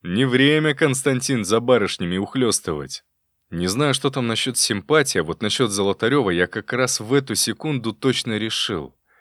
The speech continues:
Решил взять лыжную палку и метнуть ее в этого мудака как копье,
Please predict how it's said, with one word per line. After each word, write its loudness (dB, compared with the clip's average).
Решил 2
взять 2
лыжную 0
палку 0
и 0
метнуть -4
ее -2
в -6
этого -2
мудака -2
как -8
копье, -2